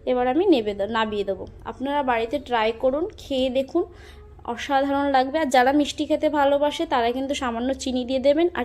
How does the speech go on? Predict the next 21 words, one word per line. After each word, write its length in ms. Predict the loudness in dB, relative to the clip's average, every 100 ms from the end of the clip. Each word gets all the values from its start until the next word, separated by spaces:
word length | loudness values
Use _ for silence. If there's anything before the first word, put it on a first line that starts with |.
| -2
এই 160 | 0 2
লাউ 220 | 2 0
আপনি 260 | -2 -6
গরম 340 | 0 2 2 0
ভাতেও 280 | 0 0 2
খেতে 260 | 2 0
পারবেন, 400 | 0 0 2 -2 -2 -20 -20 -10 0
কিংবা 260 | 4 6
রুটির 300 | 4 2 -2
সাথেও 340 | -2 -2 0 0
খেতে 280 | 0 -2
পারবেন। 400 | -4 -4 -4 -6 -10 -14 -20 -10 -6
এটা 200 | 0 0
আমরা 440 | 0 -2 0 -2 -4
চিংড়ি 300 | -4 -2 -2
মাছ 280 | 0 -2 -2
দিয়ে 140 | -4
করেছি। 440 | -2 -2 -2 -6 -8 -10 -20 -20 -20 -20 -20 -18 -4
যারা 280 | 4 6 6
নিরামিষই 560 | 4 2 2 0 0 -4
খান, 280 | -2 -4